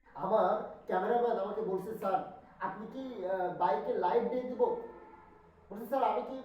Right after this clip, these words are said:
বাইকে লাইট দিয়ে দিব?" আমি বললাম, "না, আপনাকে লাইট দিতে হবে না।" এরকম সত্যি সত্যি বলছি, এরকম একটা মনে হচ্ছে এরকম অন্ধকার। প্রিয় দর্শক,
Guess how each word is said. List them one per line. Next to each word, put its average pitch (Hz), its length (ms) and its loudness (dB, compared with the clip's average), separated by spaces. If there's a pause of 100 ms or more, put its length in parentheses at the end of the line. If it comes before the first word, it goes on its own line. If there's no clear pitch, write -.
(140)
বাইকে - 280 2
লাইট 240 300 2
দিয়ে 277 160 -8
দিব?" 240 400 -6 (640)
আমি 175 120 -4
বললাম, 175 300 0
"না, 165 280 -2 (1400)
আপনাকে 202 320 -6
লাইট 175 280 0
দিতে 175 180 0
হবে 147 220 -6
না।" - 100 -14 (540)
এরকম 202 480 2 (320)
সত্যি - 400 -10
সত্যি 262 260 -4
বলছি, 226 300 4
এরকম 233 460 4 (280)
একটা 185 200 0
মনে 208 260 4
হচ্ছে 240 220 2
এরকম 226 320 2
অন্ধকার। 175 440 0 (2750)
প্রিয় 185 180 0
দর্শক, 180 360 -6